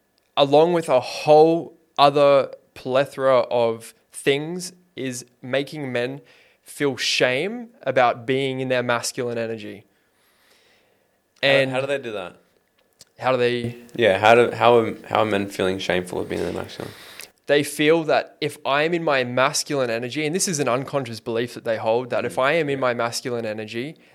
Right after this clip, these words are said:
Speaker 1: that means that, you know, I am, uh, I'm abusive, I'm controlling, I'm aggressive. So they will do anything to, uh, prevent themselves actually being in that masculine energy 'cause they see it as a bad thing.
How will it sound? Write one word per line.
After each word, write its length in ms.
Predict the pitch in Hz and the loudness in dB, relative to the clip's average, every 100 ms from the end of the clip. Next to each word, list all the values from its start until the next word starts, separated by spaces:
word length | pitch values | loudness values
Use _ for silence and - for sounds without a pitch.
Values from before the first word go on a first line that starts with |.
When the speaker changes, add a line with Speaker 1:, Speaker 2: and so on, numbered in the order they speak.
| _ | _
Speaker 1:
that 260 | 156 139 139 | 2 2 2
means 400 | 127 127 127 117 | -4 -6 -8 -6
that, 320 | 113 107 - _ _ | -6 -6 -8 _ _
you 100 | 120 | -6
know, 180 | 120 113 - - | -4 -4 -8 -6
I 120 | 120 | -4
am, 360 | 120 120 117 113 _ _ _ | -2 -6 -10 -14 _ _ _
uh, 560 | 110 107 107 107 107 107 _ _ _ _ _ - - | -6 -2 -2 -4 -6 -10 _ _ _ _ _ -20 -6
I'm 180 | 123 117 | -4 -4
abusive, 460 | 110 131 127 113 | -6 -6 -4 -6
I'm 100 | 104 | -10
controlling, 640 | 101 117 - 123 117 107 101 - | -12 -14 0 0 0 -4 -12 -10
I'm 460 | 110 113 110 107 _ _ _ | -6 -6 -8 -16 _ _ _
aggressive. 800 | 113 120 127 - 120 98 - _ _ _ _ _ _ _ _ | -10 0 0 0 -8 -12 -20 _ _ _ _ _ _ _ _
So 480 | - 139 127 123 117 120 _ _ | -2 2 2 2 -4 -10 _ _
they 120 | 139 | 0
will 100 | 143 | 0
do 180 | 147 151 147 | 2 0 0
anything 520 | 147 160 175 180 180 | -2 -2 -2 -4 -6
to, 500 | - 139 139 135 131 _ _ _ _ | -4 -4 -2 -6 -10 _ _ _ _
uh, 200 | 123 120 | 0 0
prevent 460 | 120 - 127 135 139 | 0 -6 0 0 0
themselves 420 | 143 127 139 117 | -6 0 0 2
actually 340 | 117 139 147 | 0 0 -4
being 320 | 123 127 131 143 | -2 -2 -2 -2
in 80 | |
that 140 | 135 113 | -2 0
masculine 460 | 123 117 131 120 | -2 -2 -6 -4
energy 300 | 110 120 127 160 | -4 -4 -6 -6
'cause 120 | 123 | -4
they 120 | 120 | -4
see 200 | - 135 | -4 -4
it 80 | 135 | -6
as 80 | 117 | -4
a 60 | |
bad 280 | 110 113 113 | 0 0 -2
thing. 320 | 113 107 135 | -10 -10 -14